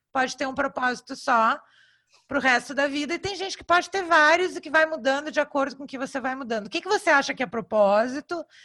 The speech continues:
é, de vida e se você acha que ele aconteceu aí nesse momento,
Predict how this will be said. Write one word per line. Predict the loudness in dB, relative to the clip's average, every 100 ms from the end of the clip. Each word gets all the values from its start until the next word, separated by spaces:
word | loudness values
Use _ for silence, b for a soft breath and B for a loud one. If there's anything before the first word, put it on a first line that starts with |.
| B B B B
é, | -6 -2 0 0
de | -2
vida | -8 -8 -4 -4 0 0 0
e | -4
se | -6 -2
você | 0 0 0
acha | 0 2 0 0 -4 -4 -2 -4
que | -8 -2
ele | 0 -2
aconteceu | -4 -8 -10 -8 -2 0 2
aí | 0
nesse | -4 -6 -6
momento, | -6 -2 -2 -2 -4 -6 -8